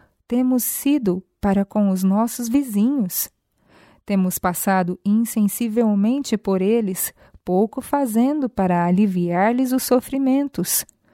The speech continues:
Caso tivesse a comissão evangélica sido estudada e obedecida por nosso povo, o Sul teria recebido sua parte proporcional de ministério. Se os que receberam a luz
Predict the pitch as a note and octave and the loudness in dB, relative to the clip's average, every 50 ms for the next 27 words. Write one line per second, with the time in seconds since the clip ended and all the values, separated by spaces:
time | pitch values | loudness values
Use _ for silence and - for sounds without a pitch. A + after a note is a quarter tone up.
0 | - - - - - - _ _ - - F#3+ F#3+ G#3 A3+ A3+ C4+ C#4 - - D4+ | -20 -20 -20 -20 -20 -20 _ _ -6 -2 0 2 2 2 0 -2 -2 -2 -2 -4
1 | C4+ A3 G#3 F#3+ F3+ F3+ - - F#3 - - G3+ F#3 F3+ F3+ - - - A3+ A#3+ | -2 0 0 2 0 0 0 -4 -4 -2 0 2 2 2 0 -2 -2 -2 0 0
2 | C4 C4 B3 A#3+ C4+ C#4 C#4 C4 A3+ B3 A#3+ B3 B3+ B3+ B3+ - - B3+ B3+ A#3+ | 0 0 0 0 0 2 2 2 2 0 0 0 0 -2 -4 -4 -2 -2 -2 0
3 | - - - A#3 G#3+ F3+ F#3+ G#3 G#3+ - - C4 B3+ G#3+ G3+ G3 G3+ G#3 G#3 F3+ | -2 -2 -2 0 0 2 2 2 0 -2 -4 -6 -4 0 0 2 2 0 0 -2
4 | F3+ F3+ - - - - - - F#3 F3+ F#3 F#3 F3+ G3 F#3 G3 G3 F#3+ - - | -4 -8 -10 -14 -20 -12 -4 -2 0 2 2 2 0 0 0 0 0 0 -2 -4
5 | - - C4 C4+ A#3 C4+ C4+ C4 - - A#3 A3+ G#3+ G#3+ A#3 C4 D4 C#4+ - - | -2 0 0 2 2 2 2 2 0 -2 0 2 2 2 2 0 -2 -2 -2 -4
6 | D4+ - _ - F3+ F3 F3+ F3+ F3 E3+ E3+ F3+ - - - - - - - - | -4 -4 _ -2 0 2 2 2 0 0 -2 -6 -6 -8 -12 -20 -20 -20 -4 2
7 | - F#3+ F3 - - - - A3+ A#3 A#3+ G#3+ F#3+ - - - F#3 F#3 F3+ F#3 F#3+ | 4 4 4 4 0 -4 -2 0 0 0 0 -2 -4 -2 -2 0 0 2 0 0
8 | F#3+ F#3 E3+ G3 G3 - - F#3+ F3 E3 E3+ G3 A3 G#3 F#3+ F#3+ - - - G3+ | 0 0 0 -2 -2 -2 -2 -2 0 0 2 2 2 2 2 0 0 0 0 0
9 | F#3 E3+ - - F#3 F3 F#3 F#3+ F#3+ - - F#3+ - _ - - G3+ A3+ A3+ A#3 | 0 0 0 0 0 2 2 0 0 -2 -4 -8 -8 _ -2 -2 -2 -2 0 0
10 | B3+ B3+ A#3+ - - A3+ G#3 F#3 E3+ E3+ F#3 G#3 A#3+ C4 C4 A3 A3+ A3 A3+ A#3 | 0 0 0 0 0 0 2 2 2 0 0 0 0 0 0 0 0 0 2 2
11 | B3 C4+ B3+ - - - F3 E3+ E3 D#3+ E3 F3 F3 - _ _ _ _ _ _ | 0 0 -2 -6 -6 -2 0 0 2 2 0 -2 -4 -6 _ _ _ _ _ _
12 | _ - - - - - - - _ - - - - G#3 G3 F#3+ F#3+ G3 - - | _ -20 -20 -20 -20 -20 -20 -20 _ -12 -10 -4 0 2 2 2 2 0 -2 -4
13 | - - F#3 F3+ E3+ G#3 A3 - - - G#3 G3 F3+ F#3 G3 G#3+ A3+ A3+ A3+ A3+ | -4 -2 -2 2 2 2 2 2 0 -2 -2 -2 0 0 0 2 2 2 2 2
14 | A#3 A#3 A3+ G#3 G3+ G3+ A#3 B3 C4+ C4 - - - | 2 2 0 0 0 0 0 0 -2 -2 -4 -6 -8